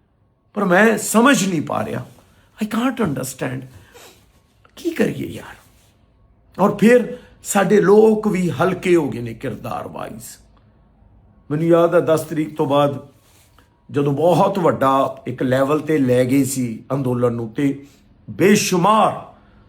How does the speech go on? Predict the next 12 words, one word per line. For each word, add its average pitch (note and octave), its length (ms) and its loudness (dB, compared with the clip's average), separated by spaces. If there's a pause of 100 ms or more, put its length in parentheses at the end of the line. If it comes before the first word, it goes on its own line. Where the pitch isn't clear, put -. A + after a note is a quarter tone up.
(180)
ਲੋਕ E3 460 2
ਆਏ, D3+ 240 2
ਆਪ G#3 340 2
ਮੁਹਾਰੇ E3+ 600 2
ਲੋਕ C3+ 380 -6
ਆਏ, B2+ 200 -4
ਜਿਨ੍ਹਾਂ D3+ 340 -8
ਦੇ C#3 100 -8
ਦਿਲ C#3+ 300 -10
'ਚ C#3+ 80 -14 (160)
ਦਰਦ C#3 340 -4
ਸੀਗਾ, G#2+ 320 -14